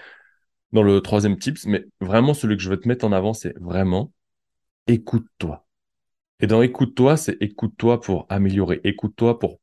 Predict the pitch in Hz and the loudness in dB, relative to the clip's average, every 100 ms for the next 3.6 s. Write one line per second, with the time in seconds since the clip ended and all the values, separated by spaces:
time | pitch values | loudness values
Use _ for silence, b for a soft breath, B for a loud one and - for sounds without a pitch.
0 | _ - 101 98 107 104 85 80 107 104 | _ -2 0 2 0 -2 -8 -6 -8 -6
1 | 117 - 123 123 123 101 90 - _ _ | -6 -2 0 2 2 0 0 -4 _ _
2 | _ - 117 104 98 107 104 95 95 98 | _ -8 -4 -2 -2 -2 0 2 2 0
3 | - 101 87 82 113 | -2 -2 -2 -4 -6